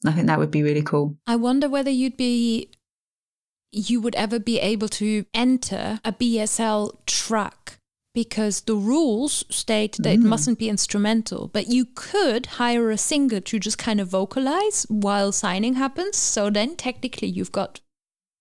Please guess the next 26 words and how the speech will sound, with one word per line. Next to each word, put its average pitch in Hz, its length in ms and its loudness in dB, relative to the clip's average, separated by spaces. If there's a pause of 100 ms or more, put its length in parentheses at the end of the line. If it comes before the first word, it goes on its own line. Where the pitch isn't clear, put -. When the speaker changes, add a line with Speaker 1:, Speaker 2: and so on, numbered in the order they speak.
(120)
Speaker 2:
v-, 185 180 -8
vocally 214 380 0
Speaker 1:
Yeah. 226 120 8
Speaker 2:
produced 196 580 -2 (960)
things. 233 600 0
Speaker 1:
Get 247 280 2 (100)
every 220 800 4 (100)
language 156 580 2
that's - 180 -4
not 170 220 0
English 151 640 0 (100)
up - 220 0
there 160 360 2
Speaker 2:
<gasps> - 40 -16
Oh, - 340 -4
Speaker 1:
on 160 100 2
Speaker 2:
yeah. 156 60 0
Speaker 1:
a - 20 0
stage 143 680 2
Speaker 2:
<gasps> - 40 -2
Speaker 1:
in 165 80 4
Speaker 2:
A 151 40 6
Speaker 1:
one 165 200 6
Speaker 2:
multi-, 415 180 4
Speaker 1:
three-minute 160 360 4
song. 151 380 2